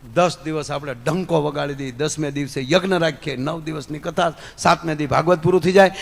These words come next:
અને એની અંદર પાંચ દિવસનો યજ્ઞ હાલે, પાંચ દિવસનો યજ્ઞ થાય, અહીંયા નવ દી પૂરા થાય અને અહીંયા યજ્ઞની પૂર્ણાહુતિ દસમા દિવસે હારે હારે ભેગી થઈ જાય. અને એ તમને કહું, પંદર ગામનો ગામ ધવાડો બાઈને રાચે માયાભાઈનો ને એનો પ્રોગ્રામ.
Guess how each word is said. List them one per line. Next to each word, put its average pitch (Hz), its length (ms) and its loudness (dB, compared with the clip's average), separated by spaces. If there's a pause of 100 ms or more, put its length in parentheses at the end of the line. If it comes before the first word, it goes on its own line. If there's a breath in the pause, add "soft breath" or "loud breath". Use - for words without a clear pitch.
(160 loud breath)
અને 139 160 0
એની 226 300 8
અંદર 185 240 4 (280 loud breath)
પાંચ 220 280 4
દિવસનો 170 440 -2
યજ્ઞ 202 260 8
હાલે, 220 340 12 (220 loud breath)
પાંચ 185 220 4
દિવસનો 160 320 -2
યજ્ઞ 180 280 2
થાય, 175 220 4
અહીંયા 170 180 -2
નવ 180 320 8
દી 254 120 4
પૂરા 196 280 10
થાય 170 240 10 (240 loud breath)
અને 156 140 -2
અહીંયા 151 260 -2
યજ્ઞની 147 440 -4
પૂર્ણાહુતિ 139 500 -6
દસમા 190 400 6
દિવસે 160 260 4
હારે 147 260 2
હારે 147 140 0
ભેગી 151 320 0
થઈ 127 160 0
જાય. 160 200 10 (260 loud breath)
અને 151 380 4
એ 156 40 2
તમને 151 300 -4
કહું, 139 200 -6
પંદર 156 280 0
ગામનો 143 340 -2
ગામ 139 240 -2
ધવાડો 135 340 -2
બાઈને 143 340 6 (600)
રાચે 139 300 -2
માયાભાઈનો 131 680 -6
ને 120 80 -12
એનો 131 180 -12
પ્રોગ્રામ. 170 500 6